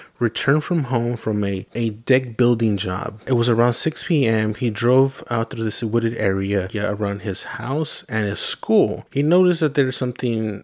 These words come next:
there was this man, or he thought it was a man, standing by the side of the road. He got closer to his vehicle. However, this man, that he thought it was a man, suddenly bolted into the woods. He actually looked like a wild man, like a wild animal.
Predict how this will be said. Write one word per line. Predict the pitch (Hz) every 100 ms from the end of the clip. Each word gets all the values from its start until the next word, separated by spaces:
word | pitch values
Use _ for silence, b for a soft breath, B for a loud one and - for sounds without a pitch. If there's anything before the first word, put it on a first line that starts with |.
| -
there | 117
was | 120
this | 123 -
man, | 101 151 - - 104 123
or | 101 98
he | -
thought | - 127 185
it | 107
was | -
a |
man, | 95 85 82 90
standing | - - 170 185 180
by | 156
the | 139
side | - 107
of | 107
the | 104
road. | 92 117 123 92 - -
He | -
got | 139 -
closer | - 135 -
to | 135 123
his | 98 90
vehicle. | 110 147 - 82
However, | - 104 - - 165 160 151 117 107 -
this | 120 -
man, | 101 143 127 101 127 -
that | 104
he | - 104
thought | - 110 151
it | 101
was | 95
a | 92
man, | 92 95
suddenly | 92 - 160 175 175 170 151
bolted | 110 113 127 127 139 127
into | - 113 - 104
the | 98
woods. | 87 113 117 82 82 -
He | - 139 139 139 135 -
actually | 156 202 - 120 98
looked | 113 139 113
like | 104
a | 98
wild | 92 101 151 92 90 - -
man, | 92 87 - - -
like | 92
a | 95
wild | 98 113 156 - -
animal. | 120 135 135 98 -